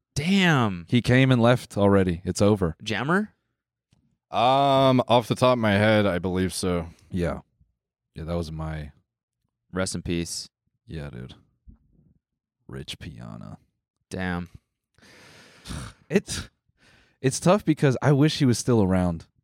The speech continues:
Speaker 2: for, like, something like the Liver King.
Speaker 3: Mm.
Speaker 1: Yeah.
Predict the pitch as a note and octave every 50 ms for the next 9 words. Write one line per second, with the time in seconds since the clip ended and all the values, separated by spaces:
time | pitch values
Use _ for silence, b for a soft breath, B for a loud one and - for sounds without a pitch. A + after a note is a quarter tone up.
0 | _ _ _ - B2 A#2+ G#2 G2 - - B2 G#2 - G#2+ G2 F#2+ F#2 - F2+ F2
1 | F#2 F2+ F2+ F2 - - F2+ E2 D#2 - _ _ _ _ _ _ _ _ _ _
2 | _ _ _ _ _ - F#2 G2 G#2 G2 D#2+ - _ _ - G#2 G2+ F#2+ F2+ E2+